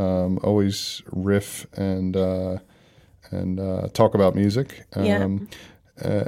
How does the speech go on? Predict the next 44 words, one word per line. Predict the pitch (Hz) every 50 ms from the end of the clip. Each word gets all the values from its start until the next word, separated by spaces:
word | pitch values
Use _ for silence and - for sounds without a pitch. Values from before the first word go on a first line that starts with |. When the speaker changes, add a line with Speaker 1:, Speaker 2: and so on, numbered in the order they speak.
| -
Speaker 1:
and, | - 104 107 104 107 107 110 107 104 104 - - - - _ -
you | 123 123
know, | 117 107 104
they're | 110 117
kinda, | 113 - 175 160 110 95 92 - - - - - - - - -
I | 95
was | 101 107 104
joking | - - 113 101 - 95
around | 92 95 95 92
about | 90 92 87 -
this | 95 95 90 -
sort | - 101 92
of | 92
top | - -
Speaker 2:
'Cause | - - -
why | 220 220 220 233
Speaker 1:
ten. | 220 226
Speaker 2:
music? | 233 240 202 254 247 247 -
Because | 226 208 208 202 185 180 196
you, | 190 190 185
you | 180 - - 180 180 180 175 170 170 165 - -
have | 170 170
a | 160 156
background. | 170 170 - - 196 -
So | 208 196 - - - - - -
Dan | - 196 214 220
and | 214 190 175
I | 160 151 160 175 -
actually | - - - 170
have, | 165 180 190 175 - - _ -
um, | 170 165 165 - 165 170 175 180 - -
past | - - 175 170 170 170 - -
lives. | 170 156 160 156 - - - - - - 98
Speaker 1:
Yes, | 110 113 110 107 - - -
we | 156
Speaker 2:
Listeners, | 156 101 98 - 101
Speaker 1:
were | 104 101
Speaker 2:
we | 98 160
have | 156 156
past | - - 196 185 170 170 - -
lives. | 180 165 165 165 160 156 - -
Speaker 1:
always | - 95 95 95 175
in | - - -
this. | - 90 87 - 226 220 220 208